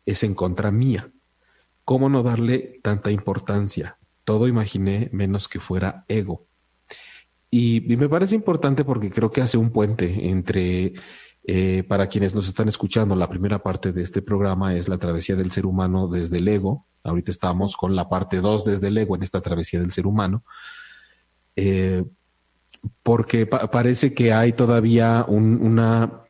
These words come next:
Speaker 1: en, en el comentario de Patio, la pregunta, eh, n-, no sabía que esta manera de sentirme acechada o amenazada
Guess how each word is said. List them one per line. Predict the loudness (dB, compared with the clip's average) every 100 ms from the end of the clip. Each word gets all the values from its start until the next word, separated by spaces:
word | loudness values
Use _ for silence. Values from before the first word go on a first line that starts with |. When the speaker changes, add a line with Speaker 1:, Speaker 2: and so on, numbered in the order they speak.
| _
Speaker 1:
en, | -4 -2 0
en | 0
el | 0
comentario | 0 0 0 2 2
de | 0
Patio, | 0 -2 0
la | -2 0
pregunta, | -2 -2 -2 -2 -4 -6 _ _ _ _ _ _ _ -2
eh, | 2 2 2
n-, | 0 2
no | 2 2
sabía | 2 2 2 0
que | 0
esta | -2 0 0
manera | 2 2 2 2
de | 0
sentirme | -2 -4 -2 0 2 0 0
acechada | -4 -2 -4 -4 0 2 2
o | 2 2
amenazada | 0 0 -2 -2 -2 0 0 -2